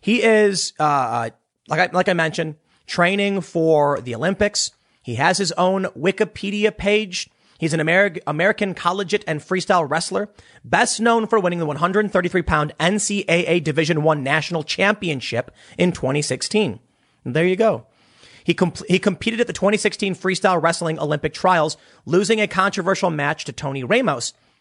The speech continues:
In the match, Garrett was leading three to two when he was hit with a stalling penalty point just seconds before the end of the match,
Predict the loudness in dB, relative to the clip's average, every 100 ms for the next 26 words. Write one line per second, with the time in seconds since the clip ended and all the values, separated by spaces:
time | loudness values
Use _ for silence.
0 | -4 0 2 2 0 0 0 -2 -2 -2
1 | -4 -2 2 2 0 -6 _ -2 0 2
2 | 0 0 -2 -2 -2 2 2 2 0 -2
3 | -6 -6 -6 -6 -6 -6 _ _ 0 2
4 | 0 -2 -2 -2 -2 -4 -2 0 0 -4
5 | -6 -2 0 0 -4